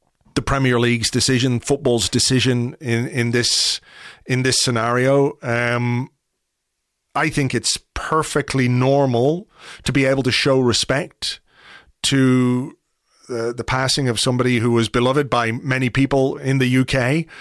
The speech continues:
but also continue as normal. That, that part of showing respect is to, is to do things that you would normally do. And I don't know, you know, they say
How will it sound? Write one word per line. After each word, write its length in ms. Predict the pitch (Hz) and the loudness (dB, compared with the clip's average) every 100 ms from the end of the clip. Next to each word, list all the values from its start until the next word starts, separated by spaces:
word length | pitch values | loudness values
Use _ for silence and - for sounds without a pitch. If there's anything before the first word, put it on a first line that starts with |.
| - - - | -20 -12 -2
but 80 | |
also 260 | 170 160 180 | 0 2 0
continue 720 | 175 170 185 175 175 170 190 _ _ _ _ - | -2 -2 0 0 2 0 -2 _ _ _ _ -4
as 240 | 175 151 | -2 0
normal. 480 | 180 208 160 101 95 | 2 2 2 0 -2
That, 320 | 113 131 - | -4 -4 -2
that 220 | 139 135 | -4 -4
part 380 | - - 175 165 | -4 0 0 0
of 100 | 135 | -2
showing 360 | - 143 135 113 | 0 2 0 0
respect 460 | 107 - 117 - | -2 -2 -2 -2
is 220 | 123 117 - | -2 0 0
to, 360 | 127 120 120 - - - - | 0 2 0 -2 -12 -20 -12
is 180 | - 120 | -6 -4
to 100 | - | -2
do 220 | 131 151 151 | -2 0 0
things 320 | 147 143 139 | 0 0 0
that 80 | 151 | 0
you 160 | 139 | 2
would 140 | 139 135 | 2 2
normally 420 | 139 139 135 131 | 0 2 2 0
do. 260 | 170 180 | 2 2
And 120 | 143 143 | 2 0
I 80 | |
don't 280 | 147 180 170 | 0 -2 -2
know, 300 | 147 156 143 | 0 2 2
you 140 | 131 160 | 2 0
know, 100 | 139 | 0
they 140 | 139 | 0
say 320 | - 147 131 | 0 0 -2